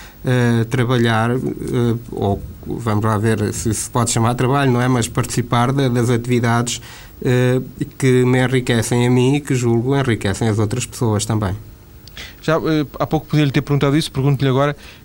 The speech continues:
Speaker 2: que, eh, dê-nos exemplos de algumas atividades regulares que vocês organizem, eh, na loja.
Speaker 1: Eh, portanto, nós temos do-, dois tipos de atividades. Há as atividades, eh, só para,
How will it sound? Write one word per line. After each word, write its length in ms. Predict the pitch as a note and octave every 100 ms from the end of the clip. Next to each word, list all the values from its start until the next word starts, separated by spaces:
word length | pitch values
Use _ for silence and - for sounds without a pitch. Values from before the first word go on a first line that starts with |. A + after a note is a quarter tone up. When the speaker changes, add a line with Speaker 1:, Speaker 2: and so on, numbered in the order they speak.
| -
Speaker 2:
que, 100 | G#3+
eh, 340 | F#3+ - E3
dê-nos 260 | D#3+ F#3+ E3+
exemplos 380 | D#3+ D3+ E3+ C#3
de 80 |
algumas 300 | D#3 C#3+ D3+
atividades 500 | C#3+ C3+ C#3+ D3 C3+
regulares 840 | - C3+ B2 B2+ B2+ C3 A#2+ - - -
que 80 | B2+
vocês 400 | C3 - C3+ A#2+
organizem, 640 | A#2 A#2+ A2 G#2+ A2+ A2+
eh, 380 | A2 G#2+ G#2 G2+ G2+ G2 G2 -
na 80 | A2+
loja. 360 | A2 G2 E2 E2 - - - - - - -
Speaker 1:
Eh, 240 | - B2 A#2
portanto, 300 | A#2+ - A#2+
nós 160 | D3 D3+
temos 260 | D#3 D3 C#3
do-, 160 | C#3
dois 300 | C3 A#2+ D3+
tipos 320 | C#3 C3+ B2+
de 300 | A#2+ B2+ A#2+ A#2
atividades. 680 | A#2 A2 A2+ G2 D#2+ -
Há 140 | G#2+ G#2+
as 100 | G#2
atividades, 640 | G#2 B2 A#2 A2+ G#2 -
eh, 400 | A2 G2 G2 G#2 G#2+ -
só 320 | - - A#2 G2+
para, 420 | G#2+ G2+ F#2+